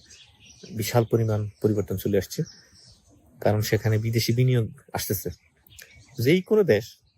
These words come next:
যদি তাদের অর্থনৈতিক এবং খুব, আহ, বাজে অবস্থা থাকে, সেখান থেকে বিদেশি বিনিয়োগ ছাড়া কিন্তু আসলে, আহ, ওই দেশের অর্থনৈতিক উন্নয়ন হবে না। তো সেই ক্ষেত্রে রাশিয়া এবং চায়না তাদের প্রতি, আহ, ব্যাপক পরিমাণ অর্থনৈতিকভাবে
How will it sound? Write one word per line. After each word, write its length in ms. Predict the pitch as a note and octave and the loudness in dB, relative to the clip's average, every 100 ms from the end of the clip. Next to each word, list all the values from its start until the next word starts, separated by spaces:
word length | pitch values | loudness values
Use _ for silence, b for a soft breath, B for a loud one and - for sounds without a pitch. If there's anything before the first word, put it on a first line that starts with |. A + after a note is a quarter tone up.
| _ _ A2 | _ _ -6
যদি 260 | A2 G#2+ | -4 -2
তাদের 260 | G2+ G#2 G#2 | 0 2 2
অর্থনৈতিক 500 | F#2+ A2 G#2+ G#2+ G2+ | 0 -2 -2 -2 -4
এবং 260 | G2 G2 - | -4 -8 -4
খুব, 220 | G#2+ G2+ - _ _ b b b _ - | -6 -6 -10 _ _ b b b _ -6
আহ, 80 | - | 0
বাজে 220 | G#2+ G#2+ | 2 4
অবস্থা 240 | A2 G#2 G#2 | 2 0 -2
থাকে, 240 | G2 A2+ | -4 -4
সেখান 280 | - A2 A2 | -4 -2 -2
থেকে 200 | A2+ A2 - - - _ _ - - - - - A#2+ | -2 -2 -4 -20 -20 _ _ -20 -20 -20 -20 -10 0
বিদেশি 320 | C3 B2+ B2 | 2 4 4
বিনিয়োগ 280 | C#3 D#3+ D3 | 4 4 2
ছাড়া 240 | - A2+ | 2 0
কিন্তু 220 | A2+ G#2+ | 0 -4
আসলে, 300 | G2 - G2 G2+ _ _ _ - _ - | -4 -4 -6 -8 _ _ _ -20 _ -8
আহ, 140 | F#2+ | 0
ওই 80 | F#2 | 2
দেশের 240 | A2+ G2+ | 2 2
অর্থনৈতিক 400 | G#2 - G#2+ G#2+ | 0 0 -4 -2
উন্নয়ন 220 | G#2 G#2+ F#2 | -2 -2 -2
হবে 240 | G#2+ G#2+ | 0 2
না। 140 | F2 - - | 0 -6 -10
তো 80 | - | -6
সেই 160 | - | 0
ক্ষেত্রে 300 | B2 B2+ C#3 | 0 0 2
রাশিয়া 400 | C#3 G2+ - A#2 | 2 2 0 -4
এবং 160 | A2 G#2+ | -2 -4
চায়না 300 | - G2+ G2+ | -4 -4 -4
তাদের 240 | F#2+ F#2 | -6 -6
প্রতি, 240 | G2 G2+ C#3 | -6 -6 -6
আহ, 1160 | D3+ - - - - - - G2 G2 G2 G2+ | -8 -14 -20 -20 -20 -16 -6 -2 -2 -2 -2
ব্যাপক 280 | G#2 A#2 A#2 - | 0 0 0 -2
পরিমাণ 360 | G#2+ G2+ F#2+ F2+ _ - | -4 -4 -10 -14 _ -16
অর্থনৈতিকভাবে 640 | G2+ G2+ G2 G2 G2 | -8 -8 -6 -4 -2